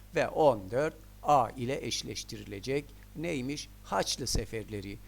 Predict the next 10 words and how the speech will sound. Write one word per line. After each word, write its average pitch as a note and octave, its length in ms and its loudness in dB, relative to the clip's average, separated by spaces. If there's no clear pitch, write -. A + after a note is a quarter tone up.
Avrupalıların E3+ 680 8
kağıt, C3 380 4
pusula, B2 300 0
matbaa A2 380 0
ve G#2+ 180 -4
barutu A2+ 380 -2
öğrenmesine A2+ 680 -2
sebep A#2+ 360 -4
olan A2+ 300 -4
gelişme D3 680 0